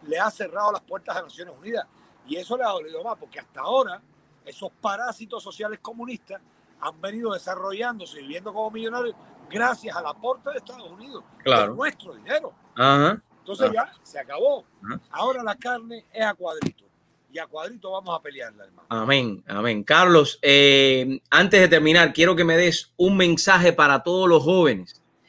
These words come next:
Speaker 2: que hoy por hoy están confundidos. Lo voy a decir que están confundidos, que hoy por hoy se dejan, eh, meter en su cabeza esa verborrea de la cual nosotros siempre estamos hablando, porque lo vivimos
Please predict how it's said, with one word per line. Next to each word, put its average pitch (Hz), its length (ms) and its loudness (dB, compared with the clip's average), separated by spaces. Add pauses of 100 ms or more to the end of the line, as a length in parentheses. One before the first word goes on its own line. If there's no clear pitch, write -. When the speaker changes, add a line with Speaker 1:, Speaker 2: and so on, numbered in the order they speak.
(220)
Speaker 2:
que 147 120 6
hoy 190 220 8
por 170 180 6
hoy 185 160 6
están 165 320 4
confundidos. 135 880 0
Lo 151 140 4
voy 214 120 6
a 208 40 8
decir 190 200 6
que 180 80 2
están 175 200 2
confundidos, 131 720 0 (480)
que 156 80 8
hoy 202 200 10
por 190 180 8
hoy 202 180 8
se 156 160 6
dejan, 180 480 8 (300)
eh, 151 520 6
meter 147 520 4
en 190 120 6
su 165 140 0
cabeza 175 400 6
esa 175 220 4
verborrea 156 580 6
de 156 80 6
la 143 160 4
cual 170 180 6
nosotros 165 380 0
siempre 165 300 0
estamos 160 340 0
hablando, 165 380 6
porque 175 340 6
lo 160 160 8
vivimos 202 580 4